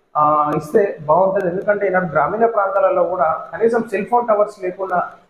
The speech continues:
సెల్ సిగ్నల్స్ లేకుండా, ఇంటర్నెట్ లే-, ఇంటర్నెట్ లేకుండా విద్యార్థులు చాలా ఇబ్బంది పడుతున్నారు, ఆ, శ్రీధర్ బాబు గారు. So, ఖచ్చితంగా దాని మీద ఫోకస్ పెట్టి ఈనాడు కూడా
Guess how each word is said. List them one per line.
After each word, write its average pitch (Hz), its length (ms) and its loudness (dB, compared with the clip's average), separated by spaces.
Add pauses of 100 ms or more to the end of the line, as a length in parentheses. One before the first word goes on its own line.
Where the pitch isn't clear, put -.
(160)
సెల్ 226 180 2
సిగ్నల్స్ 226 440 0
లేకుండా, 190 380 2
ఇంటర్నెట్ 185 360 0
లే-, 180 320 0
ఇంటర్నెట్ 202 440 -2
లేకుండా 170 580 0 (300)
విద్యార్థులు 190 380 2
చాలా 175 260 0
ఇబ్బంది 175 320 0
పడుతున్నారు, 151 600 -2 (120)
ఆ, 127 220 -6
శ్రీధర్ 156 260 0
బాబు 156 180 2
గారు. 160 280 -2 (300)
So, 165 60 -2
ఖచ్చితంగా 202 760 0
దాని 170 140 0
మీద 170 120 2
ఫోకస్ 175 420 -4
పెట్టి 185 200 -2
ఈనాడు 196 560 0
కూడా 226 220 2